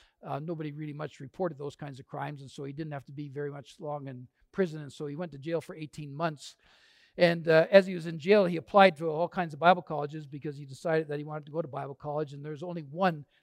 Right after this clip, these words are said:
that accepted him. And he was, um, sent to prison in southern Alberta,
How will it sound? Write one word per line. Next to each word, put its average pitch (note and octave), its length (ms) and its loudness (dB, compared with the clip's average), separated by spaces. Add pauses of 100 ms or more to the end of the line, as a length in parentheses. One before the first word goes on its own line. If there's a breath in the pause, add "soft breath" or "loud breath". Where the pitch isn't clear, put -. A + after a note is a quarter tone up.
that D3 100 -6
accepted D3 480 4
him. D3 280 -8 (560 soft breath)
And F3+ 120 6
he F#3+ 140 0
was, E3+ 260 -4
um, E3 360 4 (260)
sent A3 280 2
to E3+ 100 -4
prison F#3+ 420 4
in E3 140 -8
southern F3+ 320 0
Alberta, E3 560 4